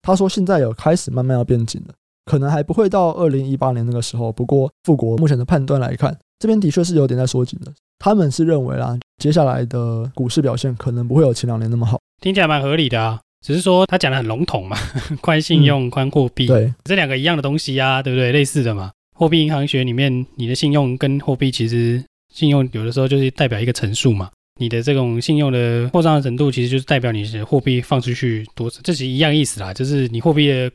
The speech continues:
Speaker 2: 是不是宽松，跟你货币不宽松的状态嘛，就是货币宽松就是多头，货币紧缩就是空头啊。
Speaker 1: 诶，这两个应该还是有一点不一样吧，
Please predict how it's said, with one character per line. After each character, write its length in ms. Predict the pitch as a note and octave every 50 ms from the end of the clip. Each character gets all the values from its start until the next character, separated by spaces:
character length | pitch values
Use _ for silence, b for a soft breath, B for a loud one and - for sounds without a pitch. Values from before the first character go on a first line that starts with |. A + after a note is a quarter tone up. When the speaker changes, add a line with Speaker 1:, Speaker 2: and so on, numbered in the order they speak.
| - _
Speaker 2:
是 100 | - D3+
不 60 | C3
是 80 | C#3 C3+
宽 200 | - - C3 B2+
松， 260 | C3 - B2 B2 B2+
跟 180 | A#2+ B2 A#2 A2
你 160 | G#2 G#2 G#2+
货 140 | - D3+ D3
币 140 | B2+ C3+ C3
不 80 | C3+ C3+
宽 200 | C#3+ C3+ B2+ C3
松 320 | C3+ B2+ A#2+ A#2+ A#2+ A#2+ -
的 100 | - G2+
状 180 | - C3+ A#2+ E3
态 140 | B2 A2 G2
嘛， 140 | F#2 F#2
就 100 | G#2 A#2+
是 60 | B2+ C3+
货 140 | - E3
币 100 | D3+ D3+
宽 160 | C#3+ D#3+ D3 C#3+
松 100 | C#3+ C3+
就 80 | C#3
是 80 | C#3 C3+
多 200 | - C3+ C3 C3+
头， 120 | C3 G2+ G#2+
货 100 | C3 B2+
币 160 | B2 C3 C3 B2
紧 180 | B2 - A2 G#2+
缩 180 | A2 - A#2 A#2
就 80 | A#2+
是 280 | A#2+ B2 A#2+ A#2 A#2 A#2+
空 200 | - B2+ A#2+ A#2+
头 200 | - A2 F#2+ F#2+
啊。 100 | F#2 - -
Speaker 1:
诶， 100 | _ F#3
这 120 | F#3+ B3+ B3+
两 200 | A#3 E3+ C3 B2+
个 300 | B2 B2 A#2+ B2 B2+ E3+ F#3 _ _ _ _
应 100 | G3+ A3
该 120 | A#3 A3
还 120 | F#3 D#3+
是 140 | E3+ - G#3
有 140 | E3+ C3 D#3
一 40 | D3+
点 120 | C3 B2 B2+
不 160 | - C#3 B2
一 60 | A#2+
样 180 | B2+ B2 A#2+ -
吧， 180 | - - E3